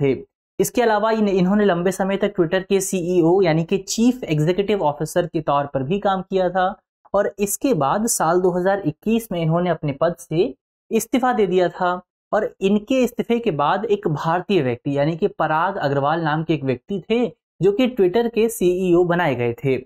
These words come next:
लेकिन इसी के बाद, इसी घटना के बाद साल दो हज़ार बाईस में जो एलन मस्क हैं जो कि Tesla कंपनी से जुड़े हुए हैं, उन्होंने Twitter का अधिग्रहण कर लिया था,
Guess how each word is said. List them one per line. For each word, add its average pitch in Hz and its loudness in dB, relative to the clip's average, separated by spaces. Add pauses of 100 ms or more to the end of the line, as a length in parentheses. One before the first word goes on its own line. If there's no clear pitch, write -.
(320)
लेकिन 180 2
इसी 220 0
के 262 0
बाद, 151 0
इसी 208 0
घटना 190 0
के 214 -6
बाद 156 0
साल 165 -2
दो 156 2
हज़ार 170 2
बाईस 156 -2
में 208 -2 (300)
जो 170 2
एलन 185 0
मस्क 190 -2
हैं 143 0
जो 160 0
कि 220 0
Tesla 220 0
कंपनी 180 -2
से 180 -4
जुड़े 160 2
हुए 185 2
हैं, 240 2 (300)
उन्होंने 220 2 (140)
Twitter 185 2
का 175 -2
अधिग्रहण 151 0
कर 127 -4
लिया 120 -2
था, 156 -4